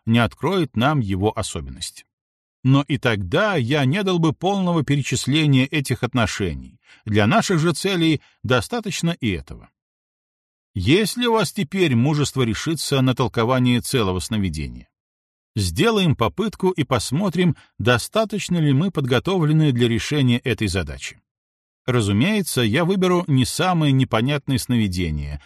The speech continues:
а остановлюсь на таком, который хорошо отражает его свойства. Итак, молодая, но уже давно вышедшая замуж дама видит сон.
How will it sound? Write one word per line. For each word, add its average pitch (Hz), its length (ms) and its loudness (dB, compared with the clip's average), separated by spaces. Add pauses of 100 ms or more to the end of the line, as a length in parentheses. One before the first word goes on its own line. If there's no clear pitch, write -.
(180)
а 123 140 4
остановлюсь 123 540 0
на 113 100 -2
таком, 190 420 -2 (240)
который 190 400 -2
хорошо 170 560 -2
отражает 135 680 0
его 98 300 0
свойства. - 560 -10 (720)
Итак, 160 480 2
молодая, 135 640 0
но 151 180 2
уже 139 240 0
давно 127 420 0
вышедшая 135 500 -2
замуж 120 560 0
дама 202 560 0
видит 127 400 0
сон. 69 380 -8